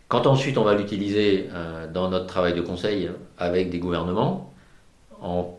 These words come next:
très concrètement travaillant sur, euh, les C D N. Les C D N, c'est les contributions déterminées nationales, c'est-à-dire c'est la transcription en objectifs politiques et économiques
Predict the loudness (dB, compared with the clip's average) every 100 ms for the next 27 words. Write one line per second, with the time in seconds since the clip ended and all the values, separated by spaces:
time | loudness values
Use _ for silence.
0 | -14 -4 -4 -2 -4 -4 -4 -4 -4 -4
1 | -2 0 -2 -6 -6 -4 -4 -6 -8 -14
2 | _ -20 _ _ _ -8 -4 0 4 4
3 | 4 -2 -6 -6 -2 -2 -2 -4 -2 -2
4 | -4 -8 -12 -10 -6 -6 -6 -6 -6 -2
5 | -2 0 -2 -2 -2 -2 -2 -2 -2 -4
6 | -4 -4 -2 -4 -6 -8 -8 -6 -4 -2
7 | -2 -2 -2 -4 -4 -6 -6 -4 -2 -4
8 | -4 -12 -10 -8 -8 -8 -4 -2 -2 -2
9 | -4 -6 -10